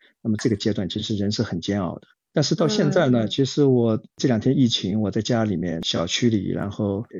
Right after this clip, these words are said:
Speaker 1: 有几个邻居，什么人都有啊，老外啊，什么的邻居在踢球，然后他们缺个人，看我在旁边看，让我上去踢。我在大学出来毕业到现在几乎没踢过球，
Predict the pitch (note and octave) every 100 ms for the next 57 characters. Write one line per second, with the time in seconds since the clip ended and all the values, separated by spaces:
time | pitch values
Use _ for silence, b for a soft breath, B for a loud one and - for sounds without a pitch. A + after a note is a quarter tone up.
0 | - G#2+ G2+ G2 F2+ G2 G#2 G#2+ - -
1 | A2 A2+ A2+ A2 F#2 A#1 F2 F2 F#2+ G#2
2 | F#2 F2+ F2 F#2 - G2+ F#2+ G2+ G2 G2
3 | G#2+ G#2+ - A#2+ - D2 C#2+ - _ -
4 | G2+ G2+ G#2+ A#2+ G#2+ A#2+ A2 F2 F2 F#2
5 | A2 F#2+ G#2+ - G#2 A#2 - B2+ - _
6 | B B _ A2+ G2 A2+ G2 G#2 - -
7 | G2+ G2+ B2 A#2 A2 G2 G2 - A2 G2
8 | - G#2+ G2+ F#2 F#2+ A2 G2 G2 A2+ G#2+
9 | G#2 - A#2 G2+ - - -